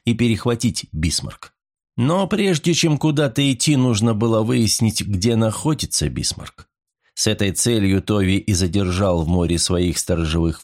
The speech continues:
псов. Между Исландией и Фарерскими островами патрулировали крейсера «Бирмингем» и «Манчестер», тогда как в Датском проливе несли свою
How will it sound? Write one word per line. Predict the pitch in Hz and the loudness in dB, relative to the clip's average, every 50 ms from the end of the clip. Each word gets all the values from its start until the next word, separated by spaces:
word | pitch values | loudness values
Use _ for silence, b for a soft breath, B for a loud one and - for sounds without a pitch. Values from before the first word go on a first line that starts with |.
| _ - | _ -8
псов. | - - - 92 78 - - - _ _ _ _ _ _ _ _ _ - | -6 -4 -2 -2 -4 -4 -6 -12 _ _ _ _ _ _ _ _ _ -2
Между | 123 151 170 160 147 151 175 165 | -2 0 0 0 0 0 0 0
Исландией | 147 - - 175 180 160 151 135 123 143 143 143 | 0 0 0 0 0 2 2 2 2 0 0 0
и | |
Фарерскими | 131 - 151 139 139 143 139 113 - - 139 131 127 131 | 0 0 0 0 0 0 0 0 0 0 0 2 2 2
островами | 127 120 - 143 127 127 123 147 160 143 110 92 | 0 0 0 0 0 0 0 0 2 2 2 2
патрулировали | 78 - 87 - 92 90 92 107 127 131 113 117 113 113 113 113 113 | 0 0 -2 -2 0 0 2 2 2 2 2 2 2 2 2 0 0
крейсера | - - 104 117 104 - - 110 107 107 117 120 113 101 87 - _ _ _ | 0 0 0 0 0 0 0 0 2 2 2 0 0 -2 -4 -6 _ _ _
«Бирмингем» | - 104 104 123 143 135 127 123 123 117 107 98 104 113 113 110 | -6 -2 0 0 2 2 2 2 2 2 2 2 2 2 0 0
и | - - 113 | 0 0 2
«Манчестер», | 110 113 113 117 - - 143 - - - - - - - _ _ - | 2 2 2 0 0 -2 -2 -2 -2 -4 -8 -8 -10 -16 _ _ -6
тогда | - 80 71 90 85 | -4 -2 -2 -2 -2
как | - 90 90 78 - | -2 -2 -4 -4 -2
в | - 90 92 | -2 0 0
Датском | 82 90 95 87 - - - 92 85 | 0 0 0 0 0 -2 -2 -2 -2
проливе | - - 95 101 117 131 120 101 | -2 -2 -2 0 0 2 2 2
несли | 85 90 90 87 - - 107 92 | 2 2 2 0 0 0 0 0
свою | - 101 95 98 101 104 98 - | 0 0 0 0 0 0 -2 -4